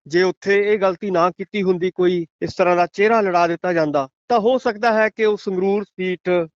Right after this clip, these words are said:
ਵੀ ਨਾ ਹਾਰਦੀ ਪਾਰਟੀ। ਸੋ ਉਸ ਤੋਂ ਸਬਕ ਸਿੱਖਦੀ ਹੋਈ ਮੈਨੂੰ ਲੱਗਦਾ ਹੈ ਕਿ ਇਸ ਵਾਰੀ ਉਹਨਾਂ ਨੇ, ਅ, ਉਹਨਾਂ ਲੋਕਾਂ ਨੂੰ ਹੀ ਉਤਾਰਿਆ ਹੈ ਜਿਹੜੇ ਚਿਹਰੇ ਨੇ, ਜਿਹੜੇ ਇਸ,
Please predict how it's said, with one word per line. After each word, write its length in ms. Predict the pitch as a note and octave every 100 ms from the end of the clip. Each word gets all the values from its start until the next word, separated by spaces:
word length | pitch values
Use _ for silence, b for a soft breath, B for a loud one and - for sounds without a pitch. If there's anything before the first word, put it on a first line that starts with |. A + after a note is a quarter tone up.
| _ D#3+
ਵੀ 200 | G3 F#3+
ਨਾ 240 | E3 D3
ਹਾਰਦੀ 520 | C3 C3+ A#2+ A#2+ B2 -
ਪਾਰਟੀ। 420 | - C3 B2+ F3+ A#3 _ _ _ _ _
ਸੋ 500 | - F#3+ F#3+ G3 - -
ਉਸ 380 | G3+ A3+ B3 - - A3+ A3 G#3+ -
ਤੋਂ 280 | G#3 G3+ G3
ਸਬਕ 340 | G3+ G3 G#3
ਸਿੱਖਦੀ 360 | - F3+ - G3
ਹੋਈ 260 | F3+ E3 - _ F3+
ਮੈਨੂੰ 180 | F3+
ਲੱਗਦਾ 340 | F3+ D#3+ D#3+ D#3+
ਹੈ 120 | D#3
ਕਿ 420 | - D#3+ D#3 D#3+
ਇਸ 180 | D#3+ -
ਵਾਰੀ 340 | D#3 D3 D3
ਉਹਨਾਂ 260 | D3 D#3 D#3+
ਨੇ, 280 | C#3+ C#3+ C3+ _ _
ਅ, 40 | D3 D3 D3+
ਉਹਨਾਂ 320 | F#3+ A3 A#3
ਲੋਕਾਂ 420 | G3 E3+ F#3 F3+
ਨੂੰ 140 | F#3
ਹੀ 280 | F3+ G3 F3+
ਉਤਾਰਿਆ 500 | E3 - D3+ D3+ D#3+
ਹੈ 160 | D3+ E3
ਜਿਹੜੇ 440 | E3 A3 B3+ A3 - _
ਚਿਹਰੇ 300 | A3+ B3+ C4
ਨੇ, 160 | G3 D#3
ਜਿਹੜੇ 340 | F3 A#3+
ਇਸ, 80 | A#3+